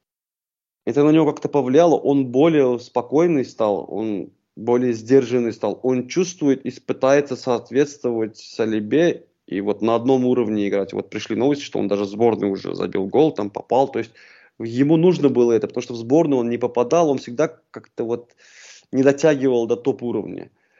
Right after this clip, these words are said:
Надеюсь, что вот эта пара теперь вот, э, с-, со своей вот этой полной химией будет работать.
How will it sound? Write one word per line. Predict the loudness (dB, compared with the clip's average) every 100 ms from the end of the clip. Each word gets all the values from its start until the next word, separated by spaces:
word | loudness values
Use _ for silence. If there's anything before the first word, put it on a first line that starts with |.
| _ _ -10
Надеюсь, | -10 -2 0 0 -6
что | -8 -6
вот | -6 -6
эта | -6 -4
пара | -2 -2 -4
теперь | -10 -8 -6
вот, | -6 -10 _ _
э, | -20 -18 -18 -18 -20 -20
с-, | -20 -20 -20 -14
со | -10
своей | -6 0 0
вот | 2
этой | -2 -4
полной | -2 0 0 -4 -10 _ _ _ _ _ _ _ _
химией | -16 2 4 4 2 -2 -6 _ _ _ _ _
будет | -14 -6 -4 -2
работать. | -2 -2 -6 -8 -20 -20